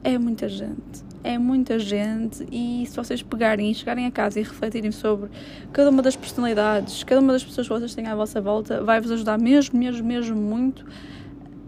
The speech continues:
a crescerem também pessoalmente a nível emocional, falando deste tópico das relações amorosas, ok? Para além disso, as pessoas, como são diferentes e têm vivências diferentes,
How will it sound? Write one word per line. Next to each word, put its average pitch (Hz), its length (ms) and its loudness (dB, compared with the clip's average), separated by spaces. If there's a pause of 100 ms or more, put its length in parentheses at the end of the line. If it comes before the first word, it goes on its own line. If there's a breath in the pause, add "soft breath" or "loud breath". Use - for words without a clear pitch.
a - 40 4
crescerem 277 420 4
também 262 200 4
pessoalmente 247 600 2
a 240 40 2
nível 233 260 0
emocional, 226 600 0 (720)
falando 208 360 4
deste 202 260 -2
tópico 208 420 0
das 196 140 -2
relações 202 320 0
amorosas, 208 400 2
ok? 220 260 0 (360 loud breath)
Para - 140 6
além 320 280 8
disso, 285 460 4
as - 200 2
pessoas, 294 500 2 (200)
como 262 160 -6
são 262 120 0
diferentes 254 380 2
e 233 60 -4
têm 233 180 0
vivências 226 380 0
diferentes, 233 440 -2